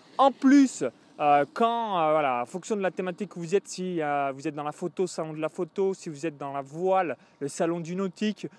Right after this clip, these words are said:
bref, notez vraiment le salon indispensable parce qu'il y a une donnée extrêmement importante qu'il faut avoir en tête, euh, notamment sur Internet, c'est que si vous ne rencontrez pas les gens en chair et en os,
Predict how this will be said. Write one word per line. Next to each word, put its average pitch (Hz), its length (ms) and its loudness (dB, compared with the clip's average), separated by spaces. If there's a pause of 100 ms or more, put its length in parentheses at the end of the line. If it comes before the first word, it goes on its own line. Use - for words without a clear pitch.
(140)
bref, 160 280 0 (240)
notez 247 400 2
vraiment 247 520 0
le 262 60 -4
salon 220 300 0
indispensable 208 540 -6
parce 185 160 -8
qu'il 190 140 -4
y 180 60 2
a 180 40 -2
une 175 140 -6
donnée 220 380 -2 (240)
extrêmement 196 420 -4
importante 196 420 -6
qu'il - 120 -14
faut 165 100 -2
avoir 160 200 0
en 170 100 -8
tête, 185 320 -6
euh, 143 140 -6
notamment 165 340 -6
sur 170 160 -12
Internet, 151 460 -8 (280)
c'est - 160 -4
que - 120 -12
si 302 360 -4
vous 220 120 -4
ne 196 80 -2
rencontrez 202 480 -6
pas 220 180 0
les 180 160 0
gens 170 240 -2
en 151 40 -8
chair 226 340 0
et 202 40 -6
en 175 220 -4
os, 226 260 -4